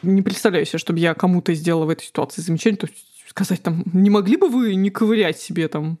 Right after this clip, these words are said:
бородавку? Пожалуйста". <laughs> Это как-то странно звучит, но вместе с тем, ну, я согласна с тем, что такое поведение кого-то из окружающих реально, ну, не то чтобы омерзительно, ну, способно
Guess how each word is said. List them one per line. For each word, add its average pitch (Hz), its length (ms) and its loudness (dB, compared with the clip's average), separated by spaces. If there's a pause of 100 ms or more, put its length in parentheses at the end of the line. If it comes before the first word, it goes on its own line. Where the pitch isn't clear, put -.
(140)
бородавку? 185 760 -2 (320)
Пожалуйста". 175 680 -4 (120)
<laughs> 302 360 0
Это 202 140 0
как-то - 200 -8
странно 180 360 -2
звучит, 175 380 -2 (240)
но 202 140 4
вместе 254 420 2
с - 80 -6
тем, 311 480 2
ну, 220 200 4
я 214 180 2
согласна 233 480 0
с - 60 -14
тем, 311 200 -2
что 180 360 -2
такое 196 320 2
поведение 175 520 -2
кого-то 165 320 -4
из 160 80 -4
окружающих 190 640 -2
реально, 196 400 2
ну, 175 120 0
не 180 80 0
то 285 80 0
чтобы 190 240 0
омерзительно, 190 560 0
ну, 185 440 0
способно 254 640 2